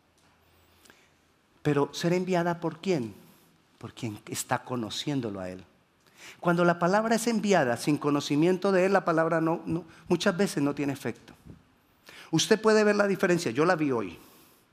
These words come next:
¿Cuántas veces yo no he leído que los jóvenes se cansan,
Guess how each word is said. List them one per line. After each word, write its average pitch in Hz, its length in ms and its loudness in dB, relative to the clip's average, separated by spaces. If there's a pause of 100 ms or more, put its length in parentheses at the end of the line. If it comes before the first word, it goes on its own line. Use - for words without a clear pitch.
(1600)
¿Cuántas 226 480 0
veces 156 360 -4
yo 139 120 -4
no 151 120 -2
he 156 40 -2
leído 147 480 -2 (1200)
que - 100 -8
los 110 160 -6
jóvenes 131 380 -4
se 104 100 -10
cansan, 151 640 -8